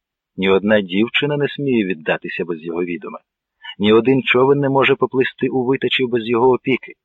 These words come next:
Він один розуміє, що таке воля, і знає, що її не сміє бути ні в кого, раз вона є в нього. Запізно буде вам ждати,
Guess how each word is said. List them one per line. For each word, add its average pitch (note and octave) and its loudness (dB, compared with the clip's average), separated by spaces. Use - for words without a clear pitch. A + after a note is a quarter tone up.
Він C#3+ 4
один F3+ 2
розуміє, F#3+ 4
що - 0
таке - 0
воля, B2 4
і D3+ 2
знає, C#3+ 2
що - 0
її C#3 -2
не C#3+ 0
сміє D3+ -2
бути C#3+ -2
ні A#2+ 0
в F2+ -2
кого, D#3 4
раз F2 -2
вона F2 0
є G2 0
в A#2+ 0
нього. G#2 -4
Запізно C3 -4
буде G2+ 0
вам E2+ -4
ждати, F#2+ 0